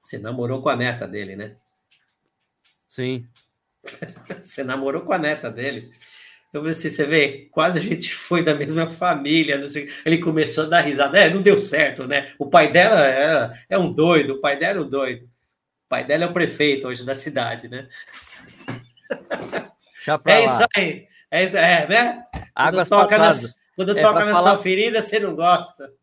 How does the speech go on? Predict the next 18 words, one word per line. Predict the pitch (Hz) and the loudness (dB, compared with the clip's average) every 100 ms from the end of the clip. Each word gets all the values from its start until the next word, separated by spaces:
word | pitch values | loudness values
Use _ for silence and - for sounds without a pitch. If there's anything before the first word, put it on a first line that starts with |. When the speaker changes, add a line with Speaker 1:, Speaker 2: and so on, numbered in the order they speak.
| _ | _
Speaker 2:
Ferida | - 165 160 185 | -6 -2 -2 -2
nenhuma, | 214 196 202 170 | 0 0 0 -2
é | |
pra | 135 | -2
falar | 147 160 175 | 0 2 2
de | |
você | 175 190 190 175 | 0 -6 -4 -4
aqui, | 175 - 185 | -6 -6 -6
<laughs> | - 220 - 190 196 | -6 -8 -8 -10 -8
não | 196 | -6
é | |
pra | - 202 | -6 -6
falar | - 151 | -6 -4
de | 147 135 | -6 -8
mim. | 127 120 | -10 -12
Speaker 1:
Vamos | 156 - - - - - _ - _ _ _ - - - 64 - - - - | -16 -16 -16 -16 -14 -16 _ -18 _ _ _ -20 -16 -14 -14 -16 -20 -20 -18
lá. | - | -4
Speaker 2:
É... | 156 156 160 156 151 147 139 135 131 127 | 0 2 2 4 2 0 -2 -4 -2 -2